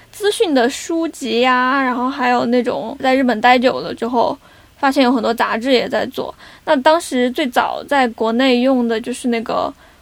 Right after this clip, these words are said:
《孤独星球》系列的，就那个时候我记得有几年大家都很喜欢用，然后后来京都的中文版有人写了，然后我看过之后，嗯，反而觉得没有那么好用，而且发现其实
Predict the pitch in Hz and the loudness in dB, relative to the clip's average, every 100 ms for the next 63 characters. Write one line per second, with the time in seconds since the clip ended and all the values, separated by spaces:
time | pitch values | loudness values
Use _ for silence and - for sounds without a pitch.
0 | _ 320 302 247 269 269 277 - 233 220 | _ -2 0 0 0 0 0 0 -2 -2
1 | 254 - 277 240 180 - - - - - | -2 -4 2 2 2 -2 -8 -12 -18 -12
2 | 320 349 311 269 254 269 247 233 233 339 | -2 2 2 2 2 6 6 4 2 2
3 | 302 226 - 220 - 233 185 208 320 - | 4 4 0 -8 -6 -4 -4 -8 -12 -10
4 | - 294 285 311 277 254 - 240 - - | -2 0 2 0 0 -2 -2 -4 -2 -4
5 | - - 233 269 302 233 220 240 - 302 | -4 0 2 4 4 6 4 0 -4 -4
6 | 311 320 285 254 311 254 254 - - - | -2 2 2 2 2 4 2 0 -4 -8
7 | - 240 277 - - 65 - - - - | -6 -6 -4 -4 -4 -4 -8 -10 -18 -20
8 | - - - 302 247 - 349 302 285 277 | -20 -8 2 6 6 2 0 2 4 2
9 | 254 302 302 269 240 233 - - - _ | 2 2 4 6 4 0 -8 -16 -20 _
10 | _ _ - - 233 220 214 214 214 208 | _ _ -12 -6 -4 -4 -6 -6 -8 -10
11 | - - 226 214 330 381 359 311 285 320 | -6 -2 2 4 4 4 0 2 4 4
12 | 359 311 - - - - - - 330 269 | 2 0 -2 -8 -8 -8 -6 -4 -2 -2
13 | 311 311 370 349 277 - 294 302 302 | 0 0 0 0 -2 -6 -10 -8 -6